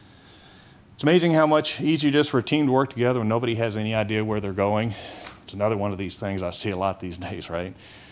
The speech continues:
So smoking's bad. We might be able to do something about it. How can we start considering this a little bit further?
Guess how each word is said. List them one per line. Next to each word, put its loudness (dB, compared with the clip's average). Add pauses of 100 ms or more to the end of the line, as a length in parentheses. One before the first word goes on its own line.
(160)
So 4
smoking's 2
bad. 6
We 0
might 2
be 4
able 4
to 0
do 2
something -2
about 4
it. -2 (880)
How 2
can -2
we 2
start 0
considering -2
this -4
a -6
little -4
bit -8
further? -4